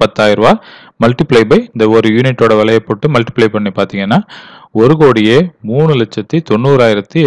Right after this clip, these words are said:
இரநூறு ரூபா. இந்த மாதிரி நீங்க எங்க, எதுலயாச்சும் போட்டு நடக்குமா உங்களுக்கு? சாத்தியமே கிடையாது. இது மியூச்சுவல் fund, stock market, இது தான் உங்களுக்கு ஒரு better return கொடுக்கக்கூடிய திட்டம். அதனால தான் again again நான் உங்களுக்கு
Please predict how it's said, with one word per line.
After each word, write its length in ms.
இரநூறு 380
ரூபா. 120
இந்த 120
மாதிரி 240
நீங்க 180
எங்க, 280
எதுலயாச்சும் 500
போட்டு 300
நடக்குமா 360
உங்களுக்கு? 340
சாத்தியமே 560
கிடையாது. 380
இது 120
மியூச்சுவல் 380
fund, 260
stock 340
market, 340
இது 180
தான் 120
உங்களுக்கு 280
ஒரு 180
better 280
return 260
கொடுக்கக்கூடிய 500
திட்டம். 300
அதனால 280
தான் 140
again 280
again 260
நான் 140
உங்களுக்கு 300